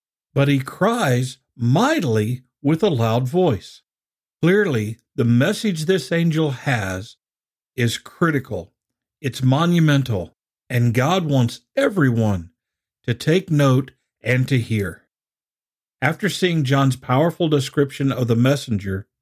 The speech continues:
we see the message beginning in the second part of verse two. He cried mightily with a loud voice, saying,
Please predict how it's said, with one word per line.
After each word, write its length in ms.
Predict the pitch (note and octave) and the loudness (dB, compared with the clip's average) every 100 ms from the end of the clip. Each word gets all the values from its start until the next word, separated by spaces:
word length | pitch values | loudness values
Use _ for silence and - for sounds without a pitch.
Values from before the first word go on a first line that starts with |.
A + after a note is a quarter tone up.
| _ _ _ | _ _ _
we 120 | B2+ | -2
see 280 | B2 - C3+ | 0 0 0
the 100 | C3 | 2
message 720 | B2+ C3 B2+ - G#2 F2+ - _ _ _ _ | 2 2 0 -4 -8 -8 -14 _ _ _ _
beginning 440 | A#2 A2 B2+ C3+ | -2 0 2 2
in 100 | B2 | 2
the 80 | A2 | 0
second 540 | - - C#3 D#3 C#3 | -2 -2 -2 -2 -4
part 400 | - A2+ G2+ - _ _ - | 0 0 0 -4 _ _ -4
of 160 | A2+ | -2
verse 280 | G#2 A2 G#2+ | 0 0 -2
two. 300 | - G#2+ E2+ - _ _ _ _ _ _ _ _ _ _ _ | -2 -2 -2 -10 _ _ _ _ _ _ _ _ _ _ _
He 80 | C3+ | -6
cried 380 | B2 B2+ B2 A2 | 0 0 0 0
mightily 400 | A2+ D3 F#3 F3 | 0 0 0 0
with 200 | D#3+ C3+ | 0 2
a 60 | |
loud 320 | C3 C3 C#3 C3 | 2 2 0 0
voice, 320 | B2+ B2 - | 0 0 0
saying, 400 | B2 G#2 F#2 | -2 -2 -4